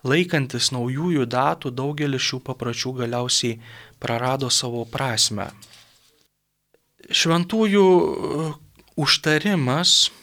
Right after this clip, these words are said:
dar viena tema, kurią reikėtų paliesti. Rytų liturgijoje Kristaus šaukiamasi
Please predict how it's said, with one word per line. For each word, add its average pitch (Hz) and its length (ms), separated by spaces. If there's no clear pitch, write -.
dar 139 220
viena 147 280
tema, 139 320
kurią 135 280
reikėtų 135 440
paliesti. 120 640
Rytų 147 580
liturgijoje 175 720
Kristaus 165 520
šaukiamasi 170 1080